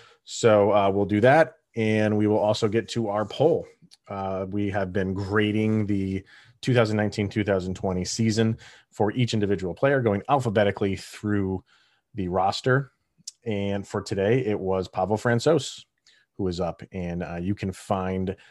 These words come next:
those polls for, for future ones. We do them every Monday, Wednesday, and Friday.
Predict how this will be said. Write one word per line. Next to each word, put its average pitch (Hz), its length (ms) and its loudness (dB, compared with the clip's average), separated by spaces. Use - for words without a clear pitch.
those 123 360 4
polls 143 420 4
for, 101 420 0
for 92 200 -4
future 123 400 -2
ones. 123 320 2
We 110 80 0
do 95 180 -2
them 92 380 -2
every 101 240 0
Monday, 98 340 0
Wednesday, 90 380 -4
and 78 100 -12
Friday. 101 440 -2